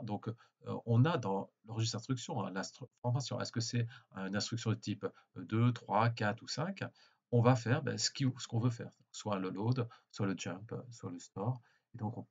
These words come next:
peut le décomposer. Donc, on voit, dans, par exemple, dans le store, on avait dit qu'il y avait deux lectures de la mémoire. Donc, euh, là, il y a eu une première lecture de l'adresse.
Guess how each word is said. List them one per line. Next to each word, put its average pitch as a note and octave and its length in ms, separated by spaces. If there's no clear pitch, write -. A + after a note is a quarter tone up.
peut A2 200
le F2+ 200
décomposer. A2+ 480
Donc, A#2 200
on G#2+ 40
voit, A#2+ 180
dans, F#2 140
par - 120
exemple, G#2 180
dans F#2 100
le F2 100
store, D3+ 340
on G#2+ 80
avait F2 140
dit A#2+ 120
qu'il - 140
y G2 40
avait - 100
deux D3+ 200
lectures A#2 320
de F2 60
la E2+ 80
mémoire. G#2+ 340
Donc, G2 200
euh, - 480
là, G#2 140
il A2 60
y G#2+ 40
a G2 40
eu F#2+ 60
une F#2 140
première B2 300
lecture A#2 320
de A#2 120
l'adresse. - 500